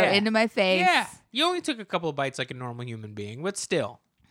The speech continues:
Speaker 2: I'm also eating junk food. I'm not saying that I'm, I'm not, it's okay, Nick. Everything's okay.
Speaker 1: Yeah, why
Speaker 2: Nick
Speaker 1: did you
Speaker 2: just
Speaker 1: tell these
Speaker 2: got
Speaker 1: people about the
Speaker 2: sick.
Speaker 1: peanuts, man?
Speaker 2: <laughs>
Speaker 1: You had to tell everybody about the chocolate peanuts?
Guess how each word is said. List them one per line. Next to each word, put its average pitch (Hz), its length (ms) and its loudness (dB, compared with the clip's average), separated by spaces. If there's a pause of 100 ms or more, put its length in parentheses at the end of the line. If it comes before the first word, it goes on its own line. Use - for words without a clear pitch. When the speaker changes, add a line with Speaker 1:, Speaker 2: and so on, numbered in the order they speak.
(140)
Speaker 2:
I'm 269 340 4
also 269 380 4
eating 202 280 -4
junk 180 200 -4
food. 175 200 -6
I'm 190 120 2
not 233 180 0
saying 214 280 0
that 185 100 4
I'm, 180 300 4
I'm 214 180 0
not, 240 300 0
it's - 280 -4
okay, 233 420 2
Nick. 180 340 -2
Everything's 403 480 -6
okay. 220 440 2
Speaker 1:
Yeah, 175 100 6
why 190 160 4
Speaker 2:
Nick 233 160 4
Speaker 1:
did 202 100 2
you 320 80 10
Speaker 2:
just - 40 10
Speaker 1:
tell 196 100 4
these 196 100 2
Speaker 2:
got 240 120 10
Speaker 1:
people 170 200 4
about 160 200 8
the 165 60 2
Speaker 2:
sick. 170 100 6
Speaker 1:
peanuts, 196 460 2
man? 160 460 2
Speaker 2:
<laughs> - 40 -8 (680)
Speaker 1:
You 165 100 2
had 190 160 6
to 196 60 -4
tell 202 220 6
everybody 208 320 2
about 190 160 2
the 185 80 -6
chocolate 190 400 0
peanuts? 214 720 -4